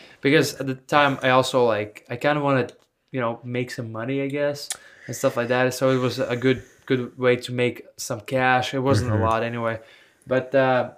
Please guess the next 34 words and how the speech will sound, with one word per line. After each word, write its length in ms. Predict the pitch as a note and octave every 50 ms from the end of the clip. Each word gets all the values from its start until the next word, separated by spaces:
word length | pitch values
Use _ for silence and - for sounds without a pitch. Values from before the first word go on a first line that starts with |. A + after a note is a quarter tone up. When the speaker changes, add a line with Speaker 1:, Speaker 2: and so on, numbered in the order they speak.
| _
Speaker 1:
I 60 | - C3
feel 200 | - F3+ F3+ F3+
like 280 | E3+ D#3 C3+ - - -
also, 540 | C#3+ D3+ D3 - E3+ D#3 D3 C3+ C3+ - - - _ _ _ _ _ _
uh, 320 | C3 B2+ B2 B2 B2 A#2+ - -
when 180 | C#3 C#3+ C#3+ C#3+
you 120 | D3+ F3
get 440 | D#3+ D#3 E3 E3 E3 E3 E3+ - _ _ _ _
to 200 | - D3+ C#3 B2+
a 60 | B2
certain 380 | B2 - D3+ D3 C#3 C3+ C3+ B2+
level 540 | B2 B2 B2 B2+ B2+ B2 A#2+ G#2+ - - -
or, 680 | - A#2+ A#2 A2+ A2 A2 A2 A2 A2 A2 A2 A2 A2 _ _ _ _ _ _ _ _
or, 380 | _ B2+ A2+ A2+ A2+ A2 G#2+ F#2
you 80 | A#2
know, 220 | B2 A#2+ A2+ A2+ A2
when 260 | - B2+ C3 B2 A#2+
schools 380 | - - - D3+ D3 D3 C#3+ -
start 200 | - C#3+ C3 B2+
looking 260 | C3+ C#3 D3+ D#3+ C#3
at 120 | C3 B2 A#2
you, 300 | A#2 A2+ A2+ A2 G#2+ - - - _ _ _ _ _ _ _ _ _ _ _ _
at 120 | - D3+ D3+
least, 400 | D#3 D#3 C#3 C3+ - - - _ _ _ _ _ _
I 80 | C#3+ D3
mean, 140 | E3 E3+ D#3+
I 80 | E3
think 240 | E3 D#3+ G3+ F#3 D#3
f-, 100 | - - -
it 220 | - D#3 D3 C3 -
happens 320 | A#2 D3 D#3 D3+ C#3 -
for 100 | - C#3+
everybody, 600 | C#3+ D3+ D3 D3+ C3+ A#2+ B2 B2 A#2+ B2 A#2+ A#2 - - - _ _ _
but 320 | - C#3 C3+ C3+ - -